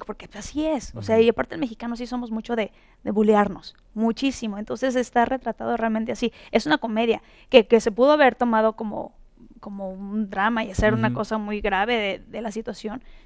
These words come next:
Speaker 1: Sí, pero no, o sea, la, es una, es una anécdota,
Speaker 2: Entiendo.
Speaker 1: al final de cuentas. Es un grupo de amigos que van a una fiesta
Speaker 2: Ujú.
Speaker 1: y en el trayecto a la fiesta le dan, de hecho ahí se ve, un
Speaker 2: Su se-
Speaker 1: tapetazo,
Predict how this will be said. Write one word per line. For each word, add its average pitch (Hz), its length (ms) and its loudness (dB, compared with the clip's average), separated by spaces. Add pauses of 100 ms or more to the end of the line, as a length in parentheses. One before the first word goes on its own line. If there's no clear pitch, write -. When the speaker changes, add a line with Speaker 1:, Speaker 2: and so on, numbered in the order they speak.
(160)
Speaker 1:
Sí, - 340 -10
pero 127 200 -2
no, 220 280 8
o 202 60 0
sea, 220 140 4
la, 214 140 4
es 233 160 -2
una, 262 160 0 (120)
es - 140 -12
una 247 120 -2
anécdota, 220 560 -2
Speaker 2:
Entiendo. 208 260 -6
Speaker 1:
al 196 40 -6
final 220 200 -2
de 220 100 -2
cuentas. 208 280 -8
Es - 100 -6
un 240 80 0
grupo 233 220 4
de 226 60 6
amigos 220 320 0
que 208 80 -12
van 196 140 -8
a - 20 -8
una 202 160 -8
fiesta 269 520 2
Speaker 2:
Ujú. 123 360 -4
Speaker 1:
y 240 100 -2
en 226 80 4
el 214 120 4
trayecto 220 480 0
a 220 60 6
la 208 80 2
fiesta 220 340 -2
le 208 100 0
dan, 208 240 -2 (400)
de 214 140 -12
hecho - 140 -14
ahí 107 80 -14
se - 120 -14
ve, - 60 -12 (360)
un 247 140 10
Speaker 2:
Su 294 100 10
se- 214 120 2
Speaker 1:
tapetazo, 226 540 4